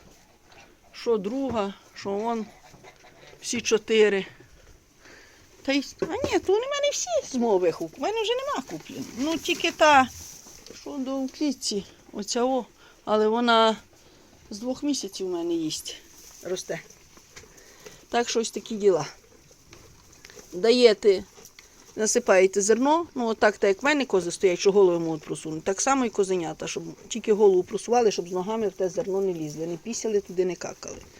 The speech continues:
І вони собі, як в мене козенята та їдять зерно, в мене є на каналі відео, подивіться і будете бачити. Зерно і сіно має бути постійно коло них в вільному доступі. Вони вже,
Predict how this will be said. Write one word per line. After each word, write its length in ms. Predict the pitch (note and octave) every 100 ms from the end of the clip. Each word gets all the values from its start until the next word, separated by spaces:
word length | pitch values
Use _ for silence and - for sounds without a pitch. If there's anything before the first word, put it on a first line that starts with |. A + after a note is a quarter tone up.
| - - - - - - _
І 140 | F#4 G4+
вони 320 | C4 A#3 B3
собі, 640 | - G3+ F#3+ A3+ A3+ A3 - - - _ - - -
як 200 | A#3 B3
в 40 | B3
мене 200 | A3+ G#3+
козенята 540 | G#3+ G#3 A3 G3+ G3 F#3+ - F#3+
та 140 | - G#3+
їдять 400 | G3+ F#3+ G3 F#3+
зерно, 280 | G#3 B3 A#3+
в 40 |
мене 200 | F3+ E3+
є 180 | E3 D3
на 100 | D3
каналі 540 | D3+ D3 C#3+ C#3+ A2+ - - -
відео, 400 | G#3+ C#4 C#4 A3
подивіться 560 | - E3+ F#3 B3+ -
і 40 | -
будете 320 | F3 - F#3
бачити. 440 | A3+ - - - - - - - _
Зерно 420 | G3+ A#3+ B3 D#4
і 120 | C#4+
сіно 320 | G3 B3+ C#4 A3
має 220 | G#3 G3
бути 260 | G3+ A#3
постійно 720 | G3 - B3+ - F#3+ E3 E3 D#3+
коло 240 | F#3+ G3+
них 260 | C#4 D#4 F#3+
в 20 |
вільному 340 | G3+ F3 D#3
доступі. 480 | C#3+ C3+ - - - - - - - - - - - - - - - - - _ - - -
Вони 240 | G#3 G3+
вже, 300 | F#3+ F3+